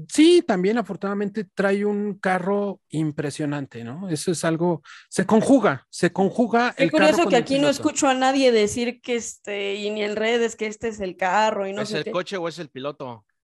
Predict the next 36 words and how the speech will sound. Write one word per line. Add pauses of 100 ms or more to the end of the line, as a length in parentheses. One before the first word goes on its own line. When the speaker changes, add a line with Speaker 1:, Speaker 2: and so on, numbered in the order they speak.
(240)
Speaker 2:
Cuando
Speaker 1:
Es
el
Speaker 2:
la
Speaker 1:
coche,
Speaker 2:
verdad
Speaker 1:
es
Speaker 2:
es
Speaker 1:
el
Speaker 2:
que
también
Speaker 1:
piloto.
Speaker 2:
trae
una, (160)
trae
una
bestialidad
de
coche
que
está
impresionante
lo
bien
que, (280)
que
responde
el
coche. (420)
Speaker 3:
Pues
yo
Speaker 1:
Sí,
Speaker 3:
creo
Speaker 1:
es
Speaker 3:
que
Speaker 1:
una